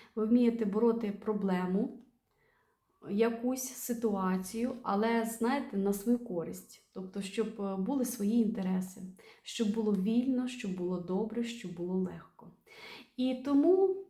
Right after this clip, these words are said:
ваші магічні здібності для мене відкриваються, як виводити людей з депресії, тому що ви самі не можете бути закритими в чотирьох стінах,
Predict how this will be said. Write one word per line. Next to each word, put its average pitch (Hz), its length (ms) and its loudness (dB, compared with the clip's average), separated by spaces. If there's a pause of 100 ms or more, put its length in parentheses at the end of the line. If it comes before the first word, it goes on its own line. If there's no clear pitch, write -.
ваші 220 500 0
магічні 208 560 0
здібності 240 680 -2
для 185 200 -2
мене 214 260 2
відкриваються, 202 760 -2
як 185 120 -8
виводити 202 560 2
людей 202 380 0
з - 120 -4
депресії, 208 800 -4
тому 202 180 2
що 214 160 -6
ви 214 80 0
самі 240 380 6
не 254 100 4
можете 196 400 2
бути 185 280 -4
закритими 185 640 -2
в 185 60 -4
чотирьох 185 420 -8
стінах, 185 340 -4